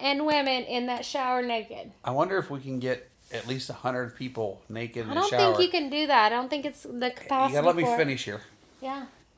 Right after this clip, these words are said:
Speaker 2: If we can get a hundred people to say they're going to do it, if I can get Jackie to agree to get in with us.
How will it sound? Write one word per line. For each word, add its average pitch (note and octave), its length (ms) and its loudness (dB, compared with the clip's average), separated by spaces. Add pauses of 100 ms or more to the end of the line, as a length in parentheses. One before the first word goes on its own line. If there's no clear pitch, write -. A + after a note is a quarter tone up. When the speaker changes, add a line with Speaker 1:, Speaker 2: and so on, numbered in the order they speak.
(320)
Speaker 2:
If B2+ 160 -6
we D3+ 120 -2
can F3+ 100 0
get F3 160 4
a C#3 60 2
hundred D#3+ 300 0
people F3+ 200 -4
to D3+ 60 -2
say D#3+ 200 -2
they're D3 140 0
going C#3+ 220 -2
to B2 80 -6
do B2 460 2
it, A2 120 2
if A2 160 -2
I A2+ 80 2
can A#2 260 -8 (160)
get G2+ 200 -16
Jackie C#3+ 400 0
to A#2+ 160 -4
agree A#2 240 -4
to A#2 80 -2
get A2 200 -4
in A2 140 -4
with A#2 180 -2
us. - 260 -10